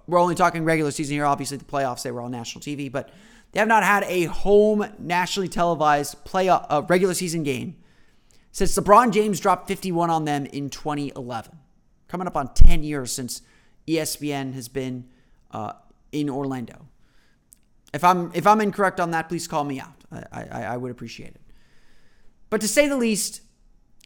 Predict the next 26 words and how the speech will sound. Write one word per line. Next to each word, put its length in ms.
being 260
on 140
national 380
T 180
V 220
is 100
still 240
a 100
special 640
thing 380
for 120
the 120
Orlando 280
Magic. 300
It 80
is 100
a 80
special 440
treat 520
for 220
fans 540
not 280
living 200
in 80
the 100
Orlando 320